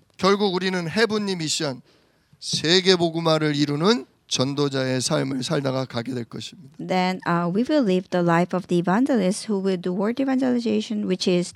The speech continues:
Speaker 2: heavenly mission.
Speaker 1: 이것이 여러분들의 인생이 되시기를 축원합니다.
Speaker 2: May this be your life.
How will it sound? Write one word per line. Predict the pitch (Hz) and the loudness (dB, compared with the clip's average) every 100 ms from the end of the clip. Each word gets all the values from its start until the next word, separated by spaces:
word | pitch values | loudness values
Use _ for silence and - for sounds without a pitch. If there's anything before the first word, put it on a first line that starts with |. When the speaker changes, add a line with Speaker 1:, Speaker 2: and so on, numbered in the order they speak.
| - | -10
Speaker 2:
heavenly | 190 180 190 | -8 -4 -4
mission. | 196 262 - 147 165 196 _ _ - | -2 -2 -2 -6 -6 -10 _ _ -4
Speaker 1:
이것이 | 165 180 175 | 4 6 8
여러분들의 | 170 180 180 175 160 165 156 | 6 6 2 -2 0 0 0
인생이 | 160 165 185 160 | -2 -2 -4 -2
되시기를 | 160 160 175 160 | -2 -2 -4 -6
축원합니다. | - 208 196 170 143 147 - - - | -8 -8 -6 -6 -8 -14 -16 -12 -6
Speaker 2:
May | 196 208 214 202 | 2 4 4 2
this | 202 - | 0 -2
be | - 214 285 | -4 0 0
your | 262 240 233 | 0 -2 -2
life. | 247 180 165 - - | -2 -2 -4 -8 -18